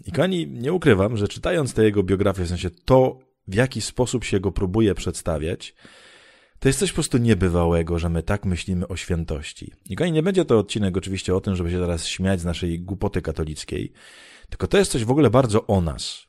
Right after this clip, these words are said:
Ale posłuchajcie, kochani. Szymon urodził się około tysiąc czterysta trzydziestego ósmego, tysiąc czterysta czterdziestego roku w Lipnicy. Znane są nam imiona jego rodziców, bo Grzegorz i Anna, nie wiemy, jak się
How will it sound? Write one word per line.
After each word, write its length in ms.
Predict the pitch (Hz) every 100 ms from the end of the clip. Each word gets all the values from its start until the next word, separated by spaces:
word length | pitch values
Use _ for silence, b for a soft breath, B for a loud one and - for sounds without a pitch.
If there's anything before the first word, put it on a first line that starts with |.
| _
Ale 160 | - 165
posłuchajcie, 600 | - 147 92 82 76 -
kochani. 380 | - 73 - - _ _ _ _ - B B B B
Szymon 320 | - 240 247
urodził 340 | 143 165 147 139
się 200 | 127 101
około 500 | 90 147 151 135 113
tysiąc 500 | - 120 - 104 92
czterysta 540 | - 123 131 - 98
trzydziestego 680 | 85 - 90 92 - 113 92
ósmego, 420 | 87 - 151 123
tysiąc 340 | 107 92 87 85
czterysta 400 | - 110 104 90
czterdziestego 640 | - 85 80 - 95 82
roku 320 | 98 - 117 -
w 160 | 85
Lipnicy. 760 | 92 113 - 95 85 - - - - _ _ _ B B B B B B
Znane 360 | 92 220 127
są 480 | 87 95 85 101 147 - B
nam 360 | 95 123 127 131 127
imiona 440 | 110 120 175 151
jego 640 | 120 120 110 107 101 113
rodziców, 580 | 95 90 117 - 110 - 98
bo 300 | 87 87 87
Grzegorz 400 | 85 90 82 90
i 80 |
Anna, 280 | 104 110 101 -
nie 200 | 95 98
wiemy, 240 | 101 92
jak 160 | 85 80
się 220 | -